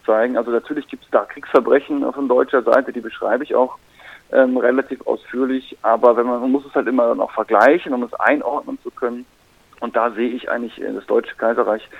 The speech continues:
im Ersten Weltkrieg nicht anders als die anderen, ist nicht kategorial anders als die anderen Staaten auch.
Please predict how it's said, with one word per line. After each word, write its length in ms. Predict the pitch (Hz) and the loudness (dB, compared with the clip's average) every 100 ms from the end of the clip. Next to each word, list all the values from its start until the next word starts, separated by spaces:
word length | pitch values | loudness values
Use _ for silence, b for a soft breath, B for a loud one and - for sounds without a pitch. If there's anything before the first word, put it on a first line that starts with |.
| B B | B B
im 100 | 120 | -2
Ersten 380 | 107 117 - 101 | 0 -2 -4 0
Weltkrieg 340 | 113 - 110 | 0 -2 -10
nicht 180 | 117 - | -8 -4
anders 260 | 113 113 - - | 0 0 0 -4
als 160 | 110 - | -4 -2
die 100 | - | 0
anderen, 400 | 110 113 104 107 - B B - | 0 0 -2 -4 -10 B B -10
ist 180 | 139 - | -6 0
nicht 200 | 139 - | -2 0
kategorial 720 | 127 123 - 110 104 117 127 | -4 -2 0 4 8 8 6
anders 360 | 110 110 107 - | 4 2 2 2
als 160 | 117 - | -4 -2
die 80 | - | -2
anderen 340 | - 107 - - | -2 -4 -10 -2
Staaten 320 | 104 - - | 0 0 0
auch. 220 | 104 | -2